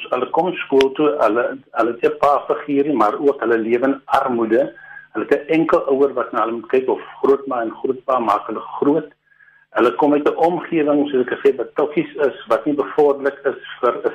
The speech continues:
seun om deur so 'n ontwikkelingsjarige smooth te kan gaan. Kan er gaan,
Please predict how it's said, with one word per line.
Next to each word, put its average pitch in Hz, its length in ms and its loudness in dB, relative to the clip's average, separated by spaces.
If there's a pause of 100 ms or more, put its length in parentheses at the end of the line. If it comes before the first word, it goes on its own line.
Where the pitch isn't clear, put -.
(140)
seun 147 260 2
om 113 360 -4 (360)
deur 127 300 2
so - 100 -2
'n 127 100 0
ontwikkelingsjarige 113 1300 2 (540)
smooth 156 360 4 (100)
te 139 140 2
kan 120 180 0 (100)
gaan. 127 300 0 (320)
Kan - 180 -20
er 110 220 -8
gaan, 123 180 -2